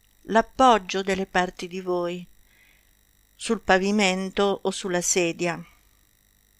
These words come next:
e lasciate che il respiro diventi tranquillo, così da trovare una certa quiete. Chiudete gli occhi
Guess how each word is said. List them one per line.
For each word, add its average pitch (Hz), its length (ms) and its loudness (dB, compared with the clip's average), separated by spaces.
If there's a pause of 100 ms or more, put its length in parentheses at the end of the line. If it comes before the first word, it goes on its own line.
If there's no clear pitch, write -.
(840)
e 240 120 6
lasciate 247 1000 4 (260)
che 240 80 2
il 220 260 4
respiro 214 840 -2
diventi 254 480 0
tranquillo, 180 880 0 (1900)
così 233 420 2
da 233 140 6
trovare 196 880 2 (400)
una 240 220 0
certa 247 520 2
quiete. 165 640 -4 (3750)
Chiudete 302 560 2
gli 196 100 2
occhi 170 560 -2